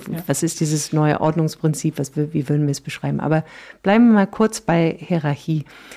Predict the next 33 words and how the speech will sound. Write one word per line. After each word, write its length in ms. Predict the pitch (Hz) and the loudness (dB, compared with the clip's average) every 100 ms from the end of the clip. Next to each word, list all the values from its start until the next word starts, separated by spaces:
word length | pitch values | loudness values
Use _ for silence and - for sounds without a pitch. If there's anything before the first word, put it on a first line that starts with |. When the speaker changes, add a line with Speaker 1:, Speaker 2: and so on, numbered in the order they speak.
| - - - - - - | -20 -20 -8 -8 -8 -8
Speaker 2:
Und, 420 | - 175 170 165 196 | 2 4 4 2 0
ähm, 480 | 165 165 165 160 160 | 2 4 4 4 2
genau, 320 | 175 160 147 | 2 4 4
und, 220 | 147 151 | 2 0
äh, 220 | - 160 143 | -4 -4 -2
und 140 | 160 | -2
Sie 80 | 156 | -2
sagten, 480 | 143 147 - - 147 | 0 0 0 -4 -2
also 400 | 143 147 143 151 | -2 -2 -2 0
wir, 180 | 151 175 - | -2 -2 -4
wir 320 | 160 147 143 - | 0 2 0 -4
brauchen 920 | 110 156 143 135 139 151 175 147 151 - | -12 -10 -6 -2 2 0 0 -4 -4 -4
eigentlich, 640 | 151 143 - 139 - - - | -2 -2 -2 -6 -6 -16 -6
oder 260 | 143 139 - | -2 -2 -4
wir 260 | 160 156 | -2 -2
sind 240 | 156 180 175 | 2 2 0
gerade 300 | - 156 151 | 0 0 0
dabei, 420 | 147 135 143 151 | -2 0 0 0
das 400 | 143 139 - - _ _ _ - | 0 -4 -8 -12 _ _ _ -12
abzubauen, 1000 | - - - - 160 160 165 165 170 147 | -8 -8 -8 -6 0 2 4 4 2 2
wollen 260 | 139 156 165 | 2 2 2
es 140 | 156 | 0
umbauen, 720 | - 170 160 151 151 151 156 | 0 2 2 2 2 2 0
wollen 240 | 156 156 156 | 0 0 0
es 200 | 151 - | -2 -4
nicht 180 | 147 151 | -4 -2
mehr 160 | 147 | 0
haben, 260 | 151 147 147 | 0 0 -2
flache 360 | - 156 151 | -4 -6 -4
Hierarchien, 680 | 151 151 147 147 - 151 147 | -2 -2 -2 -4 -4 -2 0
wenn 100 | 143 | 0
überhaupt 380 | 143 147 185 185 | 0 0 -2 -4
Hierarchien. 580 | 175 160 160 165 165 | -4 -2 -4 0 0